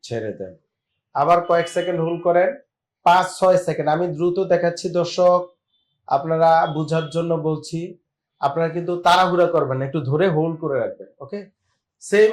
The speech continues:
আবার পিছনে, এ, আমি ঘুরে দেখাচ্ছি, এই পিছনে এই হাত একটা আরেকটার সাথে ধরবেন, ধরে এই পিছনে উঠাবেন, হোল্ড করবেন কয়েক সেকেন্ড, ম্যাক্সিমাম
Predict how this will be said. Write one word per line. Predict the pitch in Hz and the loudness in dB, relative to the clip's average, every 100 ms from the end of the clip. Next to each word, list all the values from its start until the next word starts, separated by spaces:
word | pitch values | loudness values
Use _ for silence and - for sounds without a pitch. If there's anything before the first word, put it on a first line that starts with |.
| 185 | 4
আবার | 180 165 | 2 0
পিছনে, | 175 - 135 101 - _ _ _ _ _ _ - | -4 -4 -6 -8 -14 _ _ _ _ _ _ -8
এ, | 131 143 | -4 -4
আমি | 170 139 | -4 -6
ঘুরে | 156 180 180 | -4 -4 -2
দেখাচ্ছি, | 156 160 - 196 - 156 | -4 -4 -8 -12 -6 -4
এই | 147 160 | -4 -6
পিছনে | 156 170 185 196 - _ _ - | -8 -6 -4 -4 -8 _ _ -6
এই | 143 135 | -4 0
হাত | 160 - 151 | 0 -2 -6
একটা | - 170 | -6 -2
আরেকটার | 156 - 165 165 | -2 -4 -8 -8
সাথে | 170 147 | -8 -6
ধরবেন, | 131 113 98 - _ _ _ _ _ | -4 -4 -8 -14 _ _ _ _ _
ধরে | 131 165 208 - 165 | -6 -4 -6 -8 -8
এই | 147 | -6
পিছনে | 160 - 160 170 170 | -8 -8 -6 -6 -6
উঠাবেন, | 135 120 110 107 | -8 -8 -8 -2
হোল্ড | 151 175 160 | 0 0 0
করবেন | 143 117 110 139 | -2 -4 -4 -4
কয়েক | 127 - | -4 -6
সেকেন্ড, | 117 92 - - - _ _ _ _ - | -14 -14 -18 -20 -20 _ _ _ _ -2
ম্যাক্সিমাম | 165 185 214 202 | 0 0 -2 -2